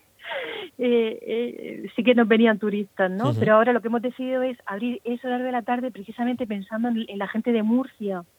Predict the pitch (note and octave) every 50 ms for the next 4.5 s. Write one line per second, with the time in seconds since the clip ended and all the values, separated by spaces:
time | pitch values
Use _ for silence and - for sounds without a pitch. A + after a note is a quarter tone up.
0 | _ _ _ _ _ _ _ - - F2 E2 D2+ D2+ - - - - - - -
1 | - - - - G#3+ A3 G#3 G3+ A#3+ A#3 A#3+ A#3 A#3 A3 G#3+ G#3+ G3 A#3+ B3+ B3+
2 | B3+ A#3+ - G#3+ G#3 A3 A3 A3 A3 G#3+ G#3+ G#3+ G#3+ G#3+ G#3+ G#3 G#3+ G#3+ G#3+ G#3
3 | G#3 G3 - F#3+ F#3 G3+ A#3 B3 C4+ B3 A#3 G3+ G3+ A#3+ G#3 B3+ B3 A#3 G#3+ F#3+
4 | F#3+ G3+ A3+ A#3+ B3 A#3+ A#3+ B3+ D4